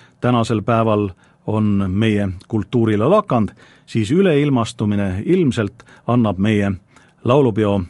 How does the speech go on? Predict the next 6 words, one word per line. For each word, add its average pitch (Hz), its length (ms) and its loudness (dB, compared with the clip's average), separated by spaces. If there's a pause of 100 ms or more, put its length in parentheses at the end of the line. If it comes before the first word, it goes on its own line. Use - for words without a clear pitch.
(300)
tavale 104 460 2 (400)
uut 117 440 -4 (360)
jõudu 107 480 2 (360)
ja 120 120 2
on 131 180 4
tema 110 380 2